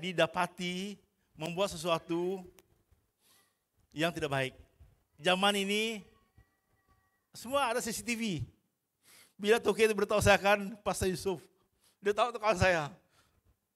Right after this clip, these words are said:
Mirah juga muka saya sedikit lah. Jujur nih. Ya kah? Tak sangka juga. Ada C C T V, Pastor. Aduh.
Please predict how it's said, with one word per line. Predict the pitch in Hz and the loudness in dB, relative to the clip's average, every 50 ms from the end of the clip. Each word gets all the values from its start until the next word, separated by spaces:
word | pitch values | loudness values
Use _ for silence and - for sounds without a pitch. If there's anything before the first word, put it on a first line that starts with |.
| _ _ _ _ _ _ _ _ _ _ _ _ _ _ _ _ _ _ _ _ _ _ _ _ _ _ _ _ _ _ _ _ _ _ _ _ _ | _ _ _ _ _ _ _ _ _ _ _ _ _ _ _ _ _ _ _ _ _ _ _ _ _ _ _ _ _ _ _ _ _ _ _ _ _
Mirah | _ 120 135 151 190 190 | _ -8 -4 -4 -4 -4
juga | 185 165 160 143 | -4 -8 -8 -8
muka | 139 147 147 131 | -4 -4 -4 -4
saya | 139 139 | -4 -6
sedikit | 117 - 156 143 120 | -6 -6 -6 -4 -2
lah. | 110 113 117 | -4 -4 -4
Jujur | 117 139 156 147 220 254 247 240 | -6 -8 -2 4 4 6 6 4
nih. | 226 190 147 117 107 - _ _ _ _ _ _ _ _ _ _ _ _ _ _ _ _ _ _ _ _ _ _ _ | 2 0 0 -2 -4 -10 _ _ _ _ _ _ _ _ _ _ _ _ _ _ _ _ _ _ _ _ _ _ _
Ya | 143 - - - - | -12 -12 -12 -12 -14
kah? | - - - - - - _ _ _ _ _ _ _ _ _ _ _ _ _ _ _ _ _ _ _ | -16 -16 -16 -16 -20 -20 _ _ _ _ _ _ _ _ _ _ _ _ _ _ _ _ _ _ _
Tak | _ - 139 | _ -12 -8
sangka | - - 90 85 82 - 123 135 139 151 | -8 -8 -8 -8 -14 -10 -10 -8 -8 -8
juga. | 160 160 160 190 196 196 - - _ _ _ _ _ _ _ _ _ _ _ _ _ _ _ _ _ _ _ _ _ _ _ _ | -8 -8 -6 -8 -8 -8 -12 -16 _ _ _ _ _ _ _ _ _ _ _ _ _ _ _ _ _ _ _ _ _ _ _ _
Ada | - 196 233 262 202 | -14 -12 -10 -8 -8
C | 226 | -8
C | 220 - | -8 -6
T | - 233 202 | -6 -8 -6
V, | 202 247 240 | -6 -8 -8
Pastor. | 240 247 214 - 247 254 262 233 185 - - - _ _ _ _ _ _ _ _ _ _ _ _ _ _ - - 202 202 - - - _ _ - | -6 -8 -8 -6 -8 -4 -4 -4 -4 -4 -6 -14 _ _ _ _ _ _ _ _ _ _ _ _ _ _ -20 -20 -20 -20 -20 -20 -20 _ _ -16
Aduh. | - 156 151 175 180 185 175 170 160 147 135 123 117 | -16 -12 -8 -6 -6 -6 -6 -6 -8 -10 -10 -12 -14